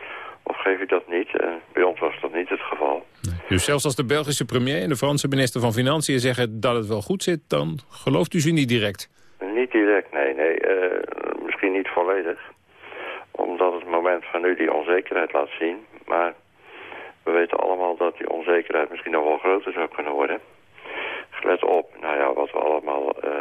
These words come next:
Speaker 1: meemaken in, eh, Zuid-Europa. En dan wil je toch handelen, dan wil je toch, eh, zekerheid.
Speaker 2: Hmm.
Speaker 1: Er zit ook wel achter dat we eerder een, de nare ervaring met IJsland hebben gehad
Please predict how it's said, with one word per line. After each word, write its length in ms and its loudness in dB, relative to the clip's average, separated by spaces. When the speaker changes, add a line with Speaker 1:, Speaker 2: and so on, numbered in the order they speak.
Speaker 1:
meemaken 540 0
in, 240 -2
eh, 160 2
Zuid-Europa. 760 2
En 220 -2
dan 160 2
wil 140 6
je 140 0
toch 240 0
handelen, 400 0
dan 160 2
wil 100 2
je 120 0
toch, 340 -2
eh, 60 4
zekerheid. 520 0
Speaker 2:
Hmm. 260 -2
Speaker 1:
Er 100 -8
zit 180 0
ook 180 2
wel 440 0
achter 380 -4
dat 220 2
we 180 -2
eerder 340 4
een, 200 -4
de 100 4
nare 300 0
ervaring 480 0
met 140 -4
IJsland 380 0
hebben 240 0
gehad 200 -2